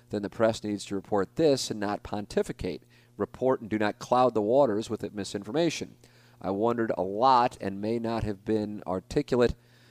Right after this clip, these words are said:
I wandered a lot and may not have been articulate. Just wanted to type some things out. I enjoy your show and T M A. Uh, no names, please, in parentheses. Um, and when was that sent? Okay, 'cause I was wondering if that, 'cause it kinda seems like something that might have been sent a week ago, which sounds weird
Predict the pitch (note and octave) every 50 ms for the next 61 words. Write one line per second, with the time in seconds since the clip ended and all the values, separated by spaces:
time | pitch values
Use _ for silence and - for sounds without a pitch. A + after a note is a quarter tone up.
0 | _ _ - F#2 F#2 F2 F#2+ A2 A#2 A2 G2 F2 - E2 D2+ D2+ F2+ G#2 - -
1 | G2+ G2 G2 G#2+ G#2+ G#2+ G2+ G2 - G2+ G2+ G2+ F#2+ - - B2 A#2 - A2+ G#2+
2 | - _ _ - - - G2+ - - - G#2+ G2 F#2 - - A2 G#2+ G#2+ - -
3 | G#2 G2 - F2+ F#2 F#2 F2+ G2 F#2 G2 G2 F#2+ F#2 F2 - - G2 G2+ G2+ G2
4 | G2 - - - A#2+ A#2+ A2+ G2+ F#2+ - - G#2+ G#2 F#2+ G2+ A#2+ B2 B2 A#2+ A#2+
5 | A2+ _ _ - - - - _ _ _ _ - F#2+ F#2+ F#2+ F#2+ F#2 F#2+ F#2 F2+
6 | F2+ F#2 F#2 F#2 F#2+ F#2+ F#2+ G2 G#2 G#2+ A2+ A2+ G#2+ G#2+ G#2 F#2+ F2+ F2 E2 -
7 | - - - - F2+ E2 D2+ D2+ - - - F#2 F2 - - F#2 F#2 F2+ - F2
8 | E2+ - - - - - - - - - - - - _ _ - - G#2 A2+ A#2
9 | A#2 A#2+ A#2+ A#2+ A#2+ A#2+ A#2+ A#2+ A#2+ A#2+ A#2+ A#2+ A#2 A#2 A#2 A#2 A#2 A2+ A#2 B2+
10 | D3 D#3+ C3+ G#2+ - A2+ G#2+ G#2 - - - E3 D#3 - - G2+ G2+ - G2+ -
11 | - G3+ F#3+ F2 G2 A2 A2+ A2 G2+ F#2+ - G#2 G#2 - - G#2 - - A#2 A#2+
12 | B2+ - - B2 A#2 A2+ G2 A2+ G#2 - - A#2 G#2+ - G#2+ G#2 G2+ - G2 G2
13 | G2 F#2+ F#2 - F2+ F#2 - - - F#2+ F#2 - F2+ E2+ F#2 A2+ C#3+ D3 - F#2
14 | - F#2 - - - - - - - D#3 F3 F#3 F3 C3+ C#3 F#3 A#3+ F3 A2 -
15 | - -